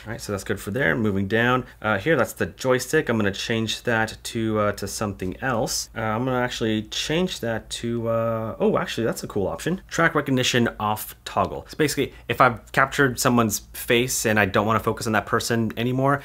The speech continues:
I can just press the joystick button down to turn off that feature, and I can focus on something else. Uh, let's see, the center dial. Uh, that's where I like having my, uh, my picture profile.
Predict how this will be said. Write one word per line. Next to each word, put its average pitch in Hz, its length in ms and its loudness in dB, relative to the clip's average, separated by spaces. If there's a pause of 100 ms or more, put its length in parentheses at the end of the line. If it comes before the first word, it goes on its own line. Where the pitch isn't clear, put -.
(160)
I 123 60 -4
can 120 80 -4
just 113 120 -4
press - 180 0
the 104 60 -2
joystick 107 320 2
button 104 240 2
down 120 340 4
to 90 180 -2 (160)
turn 117 240 4
off 104 180 8 (240)
that 107 220 2
feature, 107 340 2
and 101 80 2
I 98 80 2
can 95 160 0
focus 95 380 -2
on 87 240 -4
something - 280 -6
else. - 280 -6 (100)
Uh, 117 180 6
let's 113 140 0
see, 117 120 0
the 101 100 2
center 117 440 0
dial. 139 460 2
Uh, 113 160 6
that's 147 300 0
where 156 100 6
I 131 100 6
like 120 220 2
having 113 340 2
my, 104 420 4
uh, 98 40 4
my 98 120 2
picture 98 280 -6
profile. 151 560 -2